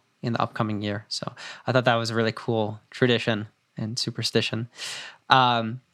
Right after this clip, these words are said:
and then finally, maybe we can share, I don't think when we were talking about this, uh, we didn't really come up with any superstitions in the U S A or the U K.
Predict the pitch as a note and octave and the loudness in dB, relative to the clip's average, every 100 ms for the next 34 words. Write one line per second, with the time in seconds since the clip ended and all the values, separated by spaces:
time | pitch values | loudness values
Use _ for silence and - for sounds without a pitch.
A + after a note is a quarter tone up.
0 | _ E3+ G#3 F3+ F3+ D3+ D#3+ D3 C#3 C3+ | _ 4 6 6 4 2 2 2 2 0
1 | B2+ C#3 B2+ A#2+ - - - B2+ B2 D3 | 0 2 4 2 -2 -6 -2 0 2 0
2 | D3+ - - _ _ _ _ _ D3 B2+ | -2 -6 -16 _ _ _ _ _ -6 0
3 | C3 B2 D3 D3 C#3+ C3 B2+ B2 - - | 2 2 4 2 2 0 2 0 -2 -4
4 | - C3 A#2+ A#2 - C3+ C3 C3 C#3 B2+ | -6 -4 -2 -4 -2 0 2 2 2 2
5 | C3+ B2+ B2+ C3 B2 B2+ B2 - B2+ B2+ | 2 0 0 0 0 0 -2 2 2 2
6 | A2+ A2+ A2+ A2+ A2 A#2 A2 A2 A2 _ | 0 -2 2 2 2 4 4 2 -4 _
7 | _ _ B2 A#2+ A#2 A2 A#2+ A2 A2+ | _ _ -2 2 2 2 4 4 0